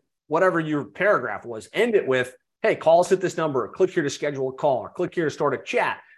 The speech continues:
Like, tell them exactly what the next step is that you want them to take. Uh, we found, especially with paid search, if we wanna convert,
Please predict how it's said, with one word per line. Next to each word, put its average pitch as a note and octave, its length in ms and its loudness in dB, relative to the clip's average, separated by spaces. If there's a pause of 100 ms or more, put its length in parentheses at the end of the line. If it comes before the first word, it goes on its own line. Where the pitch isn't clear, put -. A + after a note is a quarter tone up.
Like, D3+ 200 0
tell F#3+ 180 4
them F#3 160 0
exactly D3+ 840 -2 (200)
what F#3 300 2
the F#3 60 4
next D#3+ 280 -2
step C#3 260 -2
is D3+ 140 0
that C3 160 -4
you C#3 80 -8
want C3 160 -4
them C3 120 -8
to B2 60 -8
take. - 380 0 (400)
Uh, A#2+ 160 -4
we A#3 220 -2
found, F#3 500 -2 (300)
especially G#3+ 580 -2
with F#3+ 220 0
paid D#3 280 -4
search, - 640 0 (300)
if D3+ 100 -8
we D#3+ 60 0
wanna A3 240 2
convert, D#3 760 2